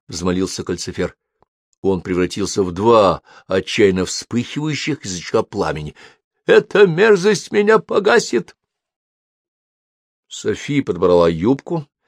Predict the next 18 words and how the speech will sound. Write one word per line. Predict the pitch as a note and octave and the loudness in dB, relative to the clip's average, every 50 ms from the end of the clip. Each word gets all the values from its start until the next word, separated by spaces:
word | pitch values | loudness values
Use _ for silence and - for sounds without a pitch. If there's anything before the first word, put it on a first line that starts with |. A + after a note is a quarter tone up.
| _ _ _ _ | _ _ _ _
и | - F#2 F#2 | -8 -6 -6
решительно | F#3+ F2+ - - - A#2+ C3+ - - D#3+ | -6 -6 -6 -4 -2 -4 -4 -4 -6 -6
подошла | C#3+ E3 D3 D3+ C#3 - - B2+ B2 | -4 2 2 2 4 4 4 2 2
как | - _ - | 2 _ -6
можно | - A#2 A#2 A2 B2+ B2+ | -2 -2 0 0 -2 -2
ближе | A2 G#2 G2+ G2+ A#2 A2+ | -2 -2 -2 -2 -2 -4
к | - - | -2 -2
Хоулу. | F#2 F2 E2 D#2+ D#2+ D2 - _ _ _ _ _ _ _ | 0 2 2 2 0 -2 -6 _ _ _ _ _ _ _
Получилось, | - - E2 D2+ - - F#2+ F#2 F#2 F2 - - | -12 -10 -10 -10 -8 -6 -4 -4 -4 -4 -4 -6
ну, | G2+ G2 G2 F2 - _ _ _ _ _ - | -4 -4 -4 -4 -8 _ _ _ _ _ -10
не | - - B3+ | -4 2 4
очень-то | G#3 G#2 - - - - - - - D2+ | 4 4 4 0 -4 -8 -8 -8 -8 -8
близко. | D2+ C#2+ C2+ - - - - _ _ _ _ _ _ _ _ _ _ _ _ _ _ _ | -8 -8 -10 -10 -12 -16 -20 _ _ _ _ _ _ _ _ _ _ _ _ _ _ _
«А | - G#2 C3+ D#3 E3+ | -2 2 2 4 4
ну, | F3 G3+ A#3 A#3 F#3 | 4 4 4 4 4
прекратите!» — | - - F3+ A3 A3+ G#3 - - F#3 G#3+ G#3+ F#3 - - - A#3 B3 F3 - B3 B3 A3 - - _ _ _ _ _ | 2 2 2 2 2 0 0 4 6 6 6 4 2 -2 -4 -4 -4 -2 -2 0 2 2 0 0 _ _ _ _ _
велела | - A2 G2+ G#2 G#2 G2 F#2+ | -12 -8 -2 0 2 4 4
она. | F#2 F2+ - | 2 2 -2